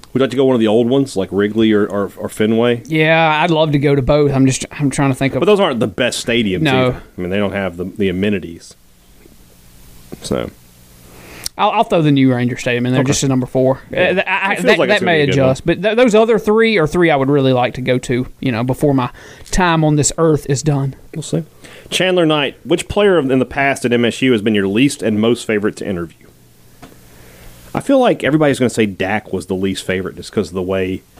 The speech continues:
Speaker 1: you knew you were gonna be up there till, like, nine or ten o'clock waiting on that guy.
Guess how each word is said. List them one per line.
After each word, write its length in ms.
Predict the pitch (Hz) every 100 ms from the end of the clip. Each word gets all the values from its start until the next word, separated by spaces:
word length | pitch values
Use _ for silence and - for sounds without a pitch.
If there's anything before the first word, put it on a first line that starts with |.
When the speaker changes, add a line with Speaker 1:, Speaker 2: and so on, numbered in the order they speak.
| - - - -
Speaker 1:
you 80 | 117
knew 120 | 117
you 200 | 120 113
were 60 | 110
gonna 120 | 107
be 140 | 104
up 140 | 107 -
there 160 | 104
till, 140 | 95 92
like, 160 | 90
nine 280 | 101 98 101
or 60 | 95
ten 180 | 104
o'clock 420 | 95 - 98 92 -
waiting 220 | 92 87
on 80 | 87
that 160 | 69
guy. 220 | 85 87